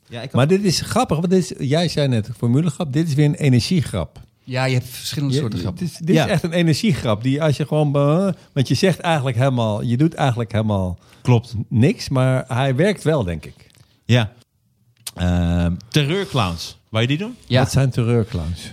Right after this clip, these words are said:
Speaker 1: Frankrijk wordt al wekenlang opgeschrikt door terreurclowns. Bijna elke dag zijn er meldingen van clowns die de straat op gaan om voorbijgangers de stuipen op het lijf te jagen.
Speaker 2: Shit, ja.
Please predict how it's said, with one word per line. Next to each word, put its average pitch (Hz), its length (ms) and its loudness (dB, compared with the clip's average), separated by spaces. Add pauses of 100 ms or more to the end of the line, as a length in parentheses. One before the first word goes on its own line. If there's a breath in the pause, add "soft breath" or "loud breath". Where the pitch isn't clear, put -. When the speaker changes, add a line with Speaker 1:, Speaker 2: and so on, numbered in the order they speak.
Speaker 1:
Frankrijk 156 440 0
wordt 135 140 2
al 113 80 4
wekenlang 123 340 0
opgeschrikt 107 380 -4
door 95 140 -2 (120)
terreurclowns. 104 840 0
Bijna 101 240 0
elke 127 220 0
dag 117 160 2
zijn 117 160 0
er 104 80 2
meldingen 120 360 2
van 104 100 -2
clowns 113 260 0
die 160 100 2
de 123 60 0
straat 131 280 0
op - 80 -8
gaan 110 200 0
om 87 120 -2
voorbijgangers 98 580 0
de 82 80 -4
stuipen 123 440 2
op 95 80 -2
het 98 80 0
lijf 85 220 2
te - 80 -2
jagen. 73 340 -2
Speaker 2:
Shit, - 720 -6
ja. 131 240 -4